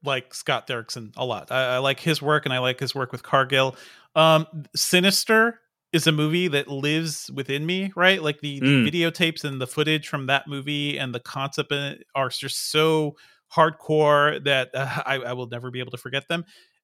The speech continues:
Speaker 1: And I think this movie is, is just as successful. I can always count on him to go really hard when I don't really expect him to.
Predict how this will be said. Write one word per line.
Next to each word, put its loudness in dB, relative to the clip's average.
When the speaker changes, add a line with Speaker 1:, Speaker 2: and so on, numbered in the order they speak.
Speaker 1:
And 6
I 4
think -2
this -2
movie -2
is, -4
is -6
just -4
as -12
successful. -18
I 2
can -8
always 0
count -2
on -4
him -4
to -10
go -2
really 0
hard 6
when -6
I 0
don't -4
really 2
expect -2
him 2
to. 0